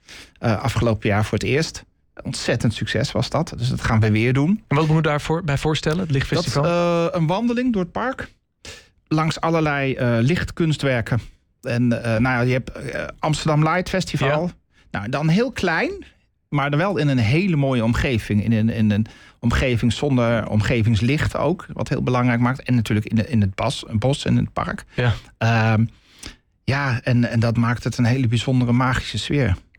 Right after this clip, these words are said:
Speaker 2: Ja, kan me voorstellen. Ik zag al wat namen. Floor Jansen, Dominique
Speaker 1: Ja.
Speaker 2: Zelders en Pieter Derks.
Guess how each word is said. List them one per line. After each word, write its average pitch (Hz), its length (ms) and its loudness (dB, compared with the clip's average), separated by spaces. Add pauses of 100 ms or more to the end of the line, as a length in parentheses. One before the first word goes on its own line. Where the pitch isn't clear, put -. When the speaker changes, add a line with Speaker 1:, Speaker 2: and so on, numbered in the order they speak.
Speaker 2:
Ja, 110 360 2
kan 120 140 0
me 120 80 0
voorstellen. 123 600 0 (340)
Ik 135 140 -4
zag 185 200 0
al 160 80 2
wat 135 160 0
namen. 151 460 0 (220)
Floor 143 260 -2
Jansen, 185 420 -2 (880)
Dominique 139 340 0 (100)
Speaker 1:
Ja. 156 60 0
Speaker 2:
Zelders 170 260 0
en 151 80 2
Pieter 139 260 0
Derks. 151 420 -2